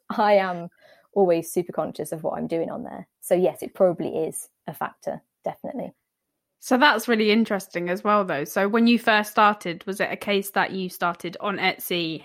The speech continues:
Speaker 2: and then as time's gone on, you've kind of built your own website and now you kind of work on both?
Speaker 1: Correct, yeah. So I started entirely just solely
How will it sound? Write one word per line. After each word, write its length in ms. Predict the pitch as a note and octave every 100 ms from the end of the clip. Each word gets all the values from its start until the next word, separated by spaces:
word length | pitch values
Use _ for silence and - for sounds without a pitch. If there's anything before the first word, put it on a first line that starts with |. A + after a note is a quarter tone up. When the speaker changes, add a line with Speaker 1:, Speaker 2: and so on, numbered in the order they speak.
| -
Speaker 2:
and 180 | G3 F#3
then 280 | F3+ F3 E3+
as 220 | D#3+ E3+
time's 320 | - F3 E3+ -
gone 180 | F#3
on, 220 | A#3 C4+ B3
you've 180 | G3 G3
kind 240 | F#3 F3
of 120 | E3+
built 160 | F3 C#3
your 140 | D#3+
own 120 | E3
website 500 | E3+ F3 - D#3+ D#3+ -
and 120 | F#3
now 100 | E3+
you 240 | E3 F3+ F3+ _ _ -
kind 180 | F3+ E3+
of 120 | F3 _
work 260 | F3+ F3 -
on 140 | F3 E3+
both? 540 | E3+ G#3 F4 - - - _ _ _ _ _ -
Speaker 1:
Correct, 340 | G3+ - -
yeah. 100 | F#3+
So 180 | - F#3
I 60 | F#3+
started 640 | F#3+ - G#3+ G#3 - F3+ F3 _ _ -
entirely 760 | G3 F3 - F3 E3 E3+ E3+ -
just 200 | E3+ -
solely 460 | F#3+ F3+ E3 E3